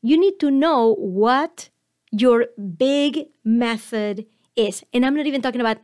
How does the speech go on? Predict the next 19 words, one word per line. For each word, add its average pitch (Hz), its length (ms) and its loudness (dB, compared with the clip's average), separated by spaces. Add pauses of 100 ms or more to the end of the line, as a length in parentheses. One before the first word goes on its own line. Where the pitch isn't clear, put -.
giving 233 280 0
it 208 60 -2
a 202 60 -6
fancy 220 480 -4
name. 302 460 -2
It - 160 -6
doesn't 233 240 -4
have 214 160 -2
to 226 100 0
be 202 160 -2
an 202 120 -4
acronym. 277 680 -2
Like, 226 140 -8
I'm 240 100 -4
not 262 100 -4
even 254 200 -2
talking 226 260 -4
about 196 180 -4
marketing. 208 680 -4